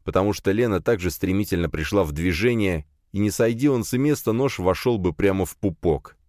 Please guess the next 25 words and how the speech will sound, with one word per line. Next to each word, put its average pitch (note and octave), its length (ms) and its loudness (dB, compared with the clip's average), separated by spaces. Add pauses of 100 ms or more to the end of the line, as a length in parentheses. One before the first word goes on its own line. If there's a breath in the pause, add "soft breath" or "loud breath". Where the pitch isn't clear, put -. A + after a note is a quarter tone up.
(120)
а F#2+ 120 2
так D#3 220 0
лезвие A#2 380 0
всего F#2 280 -2
лишь F2+ 320 -2
вспороло F2+ 580 0
косую E2 380 -2
мышцу D#2+ 360 -2
живота. D2 640 -2 (680)
Но C3+ 180 2
этого E3 260 2
всего D#3 280 2
лишь D3 200 2
хватило, A2 560 2
чтобы G2 400 0
страх A#2+ 360 2
сковал G2 460 2
тело F#2+ 460 2 (260)
и A2+ 100 0
парализовал F2+ 760 4
мышцы F2 400 -2
ног. C2 420 -4 (440)
Алик D3+ 240 0
стал D2 260 -2
падать, F2 520 0